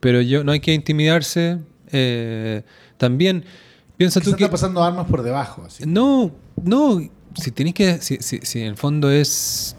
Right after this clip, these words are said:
Speaker 1: si, si el peligro son las armas nucleares, tenés que algo, alguna tecnología o algún <laughs> plan maestro tiene que haber para desactivar ese peligro. Así como se han des-, desactivado otros países. Entiendo que Ucrania tuvo armas nucleares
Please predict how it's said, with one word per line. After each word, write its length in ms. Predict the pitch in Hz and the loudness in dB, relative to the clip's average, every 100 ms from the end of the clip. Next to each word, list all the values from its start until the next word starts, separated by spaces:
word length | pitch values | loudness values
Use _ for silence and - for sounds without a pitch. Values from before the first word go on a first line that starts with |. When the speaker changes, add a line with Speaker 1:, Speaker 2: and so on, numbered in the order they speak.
| - - | -16 -12
Speaker 1:
si, 280 | - 113 - | -4 -4 -2
si 120 | - | -4
el 60 | 107 | -2
peligro 380 | 117 139 175 170 | 0 2 2 0
son 220 | 165 156 | 0 0
las 400 | 151 143 139 - | 0 0 -2 -4
armas 200 | 143 156 | -4 -2
nucleares, 400 | 139 131 139 147 | 0 0 0 0
tenés 200 | 131 127 | -6 -8
que 160 | - - | -8 -4
algo, 300 | 135 143 156 | -2 -2 -4
alguna 840 | 120 117 143 151 139 135 127 123 113 | -4 -2 0 0 0 0 -2 -6 -4
tecnología 920 | 120 117 113 - 147 151 139 139 139 | -2 0 0 -2 -2 0 2 2 0
o 140 | 120 123 | 2 2
algún 420 | 123 117 139 120 - | 2 0 -2 -2 -2
<laughs> 80 | |
plan 220 | - 120 131 | 2 2 2
maestro 540 | 113 123 127 - 127 | 2 2 0 -2 0
tiene 180 | 131 131 | 0 0
que 80 | 113 | 0
haber 300 | 110 131 139 - - _ _ | 0 0 -4 -16 -20 _ _
para 180 | 117 123 | 0 2
desactivar 460 | 123 139 - 202 254 | 0 -2 -2 0 0
ese 120 | 101 | -2
peligro. 240 | 101 101 | -4 -2
Así 140 | 131 175 | 2 2
como 120 | 180 | 4
se 80 | 190 | 4
han 100 | 190 | 2
des-, 340 | 170 190 180 - | 0 -2 -6 -4
desactivado 460 | 156 151 156 160 170 | -4 -4 0 0 2
otros 160 | 170 | 0
países. 240 | - 180 160 | -2 -4 -2
Entiendo 320 | 120 190 262 | -2 -2 0
que 80 | 226 | 0
Ucrania 400 | 160 220 240 170 | 0 0 0 0
tuvo 200 | 240 294 | 0 0
armas 180 | 190 131 | 0 -2
nucleares 460 | 110 104 90 - | -2 -4 -4 -8